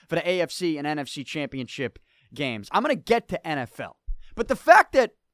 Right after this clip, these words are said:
I'm doing a show today, conference championship weekend in the N F L,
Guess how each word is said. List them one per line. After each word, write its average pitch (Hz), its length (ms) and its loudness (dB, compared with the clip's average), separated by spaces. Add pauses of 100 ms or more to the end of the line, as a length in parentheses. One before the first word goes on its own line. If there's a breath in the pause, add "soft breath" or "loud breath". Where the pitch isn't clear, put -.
I'm 269 160 2
doing 262 180 2
a 196 40 -2
show 226 280 4
today, 131 460 -2 (420)
conference 254 480 4
championship 202 640 -4
weekend 175 300 -4
in 143 40 -6
the 139 140 -2
N 139 80 -2
F - 140 -6
L, 135 120 2